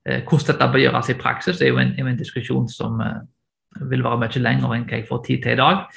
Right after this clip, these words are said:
Eh, men, eh, igjen, vi må være opptatt av miljøvern. Og jeg skulle kanskje ønske at det, det ikke var klima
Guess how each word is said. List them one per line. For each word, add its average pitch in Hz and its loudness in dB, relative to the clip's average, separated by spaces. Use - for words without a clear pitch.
Eh, 123 4
men, 127 4
eh, 120 2
igjen, 147 4
vi 151 4
må 156 2
være 160 4
opptatt 202 0
av 139 2
miljøvern. 127 -4
Og - 0
jeg 180 0
skulle 226 -4
kanskje 233 2
ønske - -2
at 147 2
det, 147 4
det 175 -2
ikke 196 2
var 170 2
klima 170 0